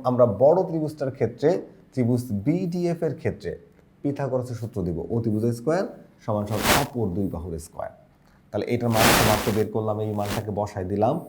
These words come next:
আর এই মানটাও আগে বের করেছি সেভেন পয়েন্ট ফোর নাইন ওয়ান,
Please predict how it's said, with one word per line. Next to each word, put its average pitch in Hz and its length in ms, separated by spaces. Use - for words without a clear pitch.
আর 98 140
এই 147 120
মানটাও 143 380
আগে 120 260
বের 120 180
করেছি 151 340
সেভেন 123 320
পয়েন্ট 123 340
ফোর 160 220
নাইন 156 300
ওয়ান, 135 320